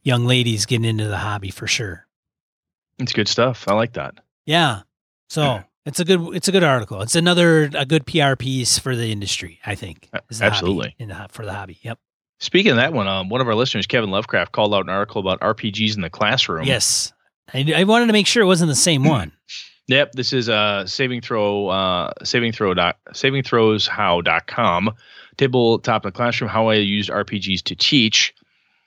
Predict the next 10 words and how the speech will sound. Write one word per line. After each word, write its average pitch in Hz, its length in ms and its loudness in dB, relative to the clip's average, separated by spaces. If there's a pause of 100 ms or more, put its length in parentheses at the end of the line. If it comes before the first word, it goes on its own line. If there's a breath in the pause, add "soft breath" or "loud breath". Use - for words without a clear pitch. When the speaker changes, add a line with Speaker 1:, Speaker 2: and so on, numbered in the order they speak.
(120)
Speaker 2:
So 107 280 2
that's 113 180 2
a, 127 160 4
that's 127 240 -2
another 113 220 0
good 98 100 -4
article. 87 380 -6
There's, 151 360 0 (240)
I 123 60 -4
mean, 127 320 0